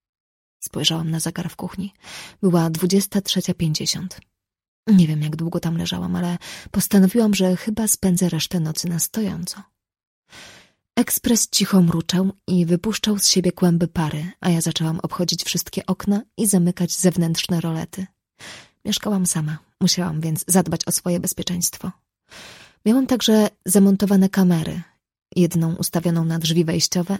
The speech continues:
a drugą na ogród z tyłu. Pozwalało mi to podglądać na komputerze teren o każdej porze. Okna antywłamaniowe i wzmocnione drzwi dawały więcej czasu na wezwanie policji, gdyby ktokolwiek nieproszony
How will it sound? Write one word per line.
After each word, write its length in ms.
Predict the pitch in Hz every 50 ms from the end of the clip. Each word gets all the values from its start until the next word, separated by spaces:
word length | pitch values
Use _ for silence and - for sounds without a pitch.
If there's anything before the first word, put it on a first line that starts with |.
| - _ _
a 100 | - 185
drugą 420 | 175 180 196 214 208 233 226 220 202
na 180 | 190 190 -
ogród 340 | - 185 175 185 180 175 -
z 120 | - -
tyłu. 320 | - - 170 170 151 151 185 - _ _ _ _ _ _ _ _ - - _ _ _ _ _ _ _ _ -
Pozwalało 440 | 208 185 190 202 202 240 262 262 247
mi 100 | 240 208
to 120 | - 208
podglądać 560 | - 214 - 185 202 196 196 196 196 - -
na 100 | 190 180
komputerze 480 | - 180 175 170 185 175 185 170 185 175
teren 260 | - 185 180 180 175 -
o 60 | 180
każdej 380 | - - 180 170 - - 175 165
porze. 380 | - - 160 151 - - 160 165 - _ _ _ _ _ _ _ _ _ _ _ _ _ - -
Okna 280 | - 185 - - 175 -
antywłamaniowe 760 | - 160 - 175 165 170 175 165 165 165 165 170 170 202 208 - -
i 140 | - 185 170
wzmocnione 580 | 175 165 180 165 165 - 190 185 175 175 170
drzwi 420 | 160 160 160 160 - 190 196 208 - -
dawały 380 | 175 180 170 180 180 180 175
więcej 340 | 175 190 202 208 - - 202
czasu 260 | - 196 185 - -
na 80 | 180 180
wezwanie 420 | 170 175 165 170 175 175 175 170
policji, 500 | 165 - 165 165 170 175 - - - 160
gdyby 340 | 160 - - 156 156 156 156
ktokolwiek 580 | - - - 180 - - 185 185 180 180 - 175
nieproszony 560 | 170 151 - 147 156 - 180 185 165 160